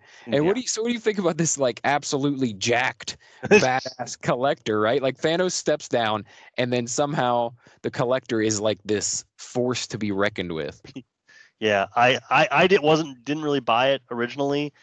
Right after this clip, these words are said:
Speaker 2: but then
Speaker 1: Mm-hmm.
Speaker 2: when, when you, you skip forward a little bit and you get to the fight scene where he's got, like,
Speaker 1: Yep.
Speaker 2: all the weapons, I'm like, you know, this is a, a clever use of the Collector. He's,
Speaker 1: Yes.
Speaker 2: he's got,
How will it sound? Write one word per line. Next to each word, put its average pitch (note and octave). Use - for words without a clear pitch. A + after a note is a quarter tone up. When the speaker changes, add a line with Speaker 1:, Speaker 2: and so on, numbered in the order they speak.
Speaker 2:
but A2
then A#2+
Speaker 1:
Mm-hmm. A#2+
Speaker 2:
when, A2+
when A#2
you, A#2
you A2+
skip -
forward B2
a A#2+
little A#2+
bit A#2+
and A2
you G#2
get G#2+
to -
the G2+
fight A2
scene B2+
where A2
he's G2
got, G#2
like, G2+
Speaker 1:
Yep. A2
Speaker 2:
all G#2
the G2+
weapons, A2
I'm A2
like, G#2
you A#2+
know, A2+
this B2
is C#3+
a, D3
a C3
clever B2
use B2
of C3
the C3+
Collector. C3+
He's, G#2+
Speaker 1:
Yes. G2
Speaker 2:
he's A2
got, A#2+